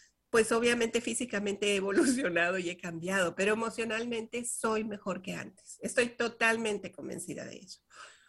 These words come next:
Soy más tolerante, no quiere decir que no se me salga el tapón, pero soy más tolerante,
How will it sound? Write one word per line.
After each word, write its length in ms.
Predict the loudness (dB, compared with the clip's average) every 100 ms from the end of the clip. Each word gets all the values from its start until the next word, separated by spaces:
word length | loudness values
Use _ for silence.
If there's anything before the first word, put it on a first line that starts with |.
| _
Soy 260 | -6 2 4
más 240 | 4 2
tolerante, 640 | 0 0 0 0 0 -2 -4
no 120 | -2
quiere 200 | 0 0
decir 280 | 0 -2 -4
que 120 | -4
no 180 | -4 -2
se 140 | -4
me 120 | -4
salga 280 | -6 -4 -4
el 80 | -4
tapón, 360 | -4 -4 -8 -6
pero 180 | -8
soy 180 | -2 2
más 260 | 4 4 4
tolerante, 720 | -2 -2 -2 -4 -4 -8